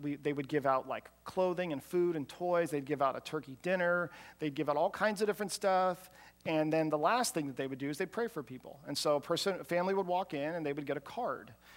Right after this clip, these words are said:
and on the card had all these little stops, and once you stopped at all the different things, you went and got your turkey dinner, right? So, uh, one of the stops was the prayer tent, and, uh, they put me and some kids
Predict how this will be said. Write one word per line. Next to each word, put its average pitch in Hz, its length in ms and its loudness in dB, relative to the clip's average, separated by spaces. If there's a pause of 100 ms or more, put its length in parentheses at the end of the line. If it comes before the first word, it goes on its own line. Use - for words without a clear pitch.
(160)
and 139 200 -2
on 139 180 -4
the 214 80 -2
card 160 480 0
had 151 140 4
all 156 80 2
these 156 160 -2
little 151 180 -2
stops, - 640 0
and 135 220 -4
once 156 220 -2
you 208 80 -4
stopped 175 380 2
at 175 60 2
all 156 140 4
the 175 80 -2
different 196 280 -4
things, 147 520 -4
you 156 160 -4
went 156 200 0
and 165 80 -10
got 139 200 -2
your 156 60 -12
turkey 135 260 -10
dinner, 180 240 -4 (140)
right? 143 220 -6 (460)
So, 165 400 4
uh, 156 320 6
one 165 260 2
of 285 60 2
the 175 100 2
stops - 640 -2
was 139 540 -2
the 170 80 -8
prayer 127 240 -6
tent, 139 320 -10 (560)
and, 131 380 -2
uh, 127 580 0 (300)
they 143 100 0
put 165 220 -2
me 143 400 -2
and 156 180 -6
some 147 340 -8 (140)
kids 131 480 -8